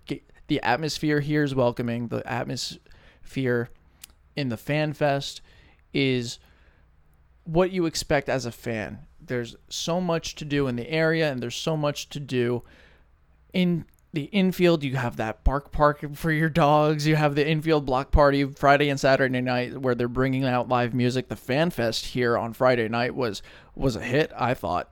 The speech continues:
Um, I mean, you bring Dale Earnhardt Junior out, and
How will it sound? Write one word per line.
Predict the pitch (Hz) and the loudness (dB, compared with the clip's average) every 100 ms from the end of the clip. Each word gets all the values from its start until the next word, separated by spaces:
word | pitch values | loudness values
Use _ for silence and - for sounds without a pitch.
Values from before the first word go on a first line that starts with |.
| _ | _
Um, | 123 104 107 104 - - - - - | -8 -6 -8 -12 -16 -18 -16 -18 -12
I | |
mean, | 120 107 | -10 -8
you | 110 | -8
bring | 117 113 | -6 -4
Dale | 110 113 | -4 -2
Earnhardt | 113 110 110 98 | -2 -2 -4 -2
Junior | 127 127 110 | -2 -2 -2
out, | 107 117 | -2 -4
and | 113 95 | -6 -12